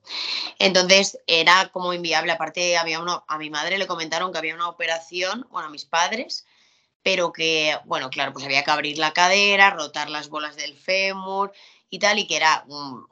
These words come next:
una probabilidad muy alta de quedarse en silla de ruedas y que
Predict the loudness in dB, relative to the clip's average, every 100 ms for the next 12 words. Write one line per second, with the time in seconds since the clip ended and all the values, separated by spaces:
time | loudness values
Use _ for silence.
0 | _ -12 -8 -8 2 2 6 6 6 6
1 | 4 2 0 -2 6 6 6 4 0 -4
2 | -6 -6 -2 -2 -2 0 0 -2 -6 -12
3 | -8 -8 -10